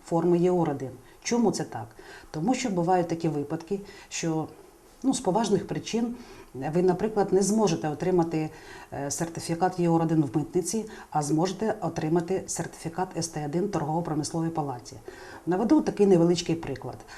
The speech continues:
Е, наприклад, ви відправляєте вироби з пластику, товарна позиція за У К Т З тридцять дев'ять двадцять п'ять. Якщо звернутися до, <clears throat> кхм, правил походження,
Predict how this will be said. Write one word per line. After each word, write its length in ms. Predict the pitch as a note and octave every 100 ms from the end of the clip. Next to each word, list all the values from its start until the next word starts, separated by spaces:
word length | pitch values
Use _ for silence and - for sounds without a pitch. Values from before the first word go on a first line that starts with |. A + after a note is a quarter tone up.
| - - B2+
Е, 160 | B2+ D3
наприклад, 420 | E3 C#4 D4 G3+
ви 140 | A#3
відправляєте 840 | G#3+ G#3 F#3+ F#3+ G3 F3+ F3+ D#3+ D#3 - - -
вироби 320 | D#3+ F3+ D#3+ E3
з 60 |
пластику, 640 | - C4+ C#4 A3+ G#3+ G#3 G#3 - -
товарна 400 | - F3 F3+ E3+
позиція 500 | E3+ E3 E3+ E3 D#3+
за 140 | D3+ D#3
У 60 |
К 140 | D#3 D3+
Т 140 | D#3+
З 180 | D#3 B3+ - -
тридцять 320 | E3 - D3+
дев'ять 220 | G3+ F#3+
двадцять 360 | D#3 D3+ D3+ -
п'ять. 240 | B2+ A2+ - - - D#3+
Якщо 280 | F#3 -
звернутися 600 | A3+ A#3+ B3+ - G3+ G#3
до, 280 | F#3 G#3+ G#3
<clears throat> 140 | - -
кхм, 100 | F#3+ - -
правил 460 | G#3 G3+ F#3+ F#3+ F3+ - - - -
походження, 600 | F3+ F#3+ E3+ F3+ F3